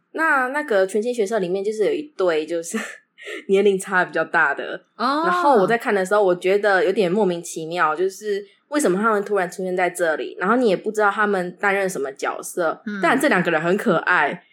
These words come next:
Speaker 2: 嗯。
Speaker 1: 但是其实就是没有前言后语的。后来才发现原来他们在《回声之谷》已经出现过了，而且是过去的故事，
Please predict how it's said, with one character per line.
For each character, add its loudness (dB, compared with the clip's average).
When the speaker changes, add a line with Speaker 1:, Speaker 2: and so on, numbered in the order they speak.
Speaker 2:
嗯。 -6
Speaker 1:
但 0
是 -4
其 -4
实 0
就 -10
是 -8
没 -2
有 4
前 -6
言 -8
后 0
语 -10
的。 -10
后 -4
来 2
才 -4
发 0
现 -4
原 -2
来 2
他 -2
们 -2
在 0
《回 -4
声 -2
之 -2
谷》 -4
已 -14
经 -10
出 -10
现 -8
过 -6
了， -10
而 -4
且 0
是 -2
过 4
去 -4
的 -4
故 -10
事， -10